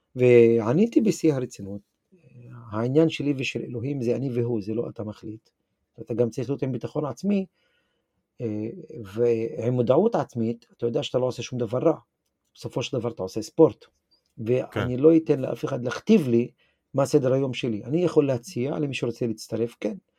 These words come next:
Speaker 1: אבל להכתיב לי את היום ה-, סדר היום שלי, אני לא אתן לאף אחד." והביקורות האלה דעכו עם הזמן. דעכו בגלל ההצלחה של הפרויקט. אגב, אני מתאר לעצמי שאם הייתי נכשל,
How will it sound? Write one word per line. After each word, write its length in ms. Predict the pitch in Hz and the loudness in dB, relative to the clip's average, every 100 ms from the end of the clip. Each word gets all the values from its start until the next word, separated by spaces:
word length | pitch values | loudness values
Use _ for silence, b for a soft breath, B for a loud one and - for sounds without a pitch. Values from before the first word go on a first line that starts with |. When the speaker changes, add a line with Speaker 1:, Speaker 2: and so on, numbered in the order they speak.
| _ _ _ 147 | _ _ _ -6
Speaker 1:
אבל 220 | 113 113 | -4 -2
להכתיב 540 | 120 - - 196 120 | -4 -6 2 4 4
לי 180 | 160 214 | 2 2
את 100 | - | 2
היום 240 | 139 151 | 4 4
ה-, 140 | 143 127 | 2 -6
סדר 300 | 131 160 147 | 2 4 4
היום 280 | 127 135 135 | 2 -2 -6
שלי, 360 | - 107 107 131 | -8 -6 -4 -6
אני 140 | 143 | -4
לא 100 | 156 | -4
אתן 180 | 165 160 | -2 -2
לאף 240 | 170 160 | -2 -6
אחד." 160 | - - _ _ b b b _ | -14 -18 _ _ b b b _
והביקורות 720 | 113 123 123 117 113 156 202 | 0 4 4 2 0 0 2
האלה 280 | 175 135 117 | 0 0 0
דעכו 480 | 117 123 104 226 285 | 2 2 2 2 4
עם 140 | 156 | 2
הזמן. 280 | 104 95 101 87 _ _ _ _ _ | -2 -8 -10 -10 _ _ _ _ _
דעכו 640 | 120 104 - 247 285 262 247 | 0 0 -2 0 2 0 0
בגלל 280 | 147 127 147 | 0 0 -4
ההצלחה 440 | 131 - 117 135 | -6 -8 -10 -8
של 160 | 120 117 | -8 -8
הפרויקט. 380 | 107 110 101 95 | -8 -10 -10 -12
אגב, 180 | 95 85 _ _ _ _ _ | -12 -12 _ _ _ _ _
אני 140 | 156 | 4
מתאר 240 | 240 226 160 | 4 4 2
לעצמי 360 | 156 143 139 | 2 -2 -8
שאם 280 | 123 - 160 | -8 -4 -2
הייתי 220 | 147 147 | -2 -4
נכשל, 640 | 113 110 - 175 160 127 | -6 -6 -4 -2 -2 -4